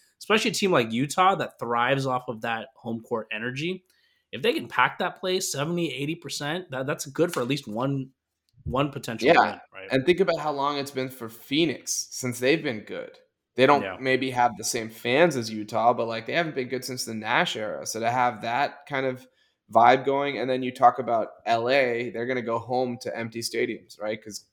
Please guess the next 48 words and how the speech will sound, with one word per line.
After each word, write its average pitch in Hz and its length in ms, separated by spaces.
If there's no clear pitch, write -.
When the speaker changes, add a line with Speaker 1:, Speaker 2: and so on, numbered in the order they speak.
Speaker 2:
you 117 140
know, 90 80
we 107 160
haven't 110 280
recalled 110 460
Gavin 110 320
Newsom 113 340
yet. 67 200
And 117 180
so, 120 460
Speaker 1:
<laughs> - 160
Speaker 2:
um, 113 520
I'm 95 140
just - 160
kidding, 107 280
but - 160
seriously. - 360
Um, 117 440
so 185 100
you, 185 200
so 170 140
you 170 100
think 185 200
about, 143 360
like, 123 240
that 117 220
kind 127 140
of 110 60
dynamic. 110 540
Now, 110 460
<sighs> - 260
the 117 80
LeBron 113 680
love 110 260
fest, 104 320
if 104 120
he's 110 180
able 107 240
to 104 100
win 117 240
on 117 140
the 110 100
road 110 320
with 107 180
fans 110 580
and 104 100
then 101 240
l-, - 100